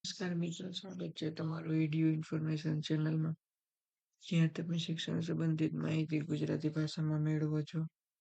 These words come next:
આજે આપણે ચર્ચા કરવાના છીએ ભારત પરના વિદેશી આક્રમણોની. તો વીડિયો તમને ગમે તો ચેનલને સબસ્ક્રાઇબ કરો, વીડિયોને લાઈક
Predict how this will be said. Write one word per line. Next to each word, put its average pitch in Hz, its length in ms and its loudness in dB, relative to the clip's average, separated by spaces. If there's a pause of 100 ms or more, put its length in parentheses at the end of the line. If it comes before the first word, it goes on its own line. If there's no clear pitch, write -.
(300)
આજે 160 260 -2
આપણે 156 320 2
ચર્ચા 156 400 0
કરવાના 151 480 0
છીએ 156 260 -4
ભારત 151 340 -2
પરના 156 400 -2 (360)
વિદેશી 151 440 2
આક્રમણોની. 156 720 2 (1200)
તો - 160 -6
વીડિયો 156 360 2
તમને 151 380 0
ગમે 156 360 2
તો - 160 -4 (200)
ચેનલને 151 480 -2
સબસ્ક્રાઇબ 156 560 -4
કરો, 156 300 -2 (1200)
વીડિયોને 156 420 2
લાઈક 165 260 -2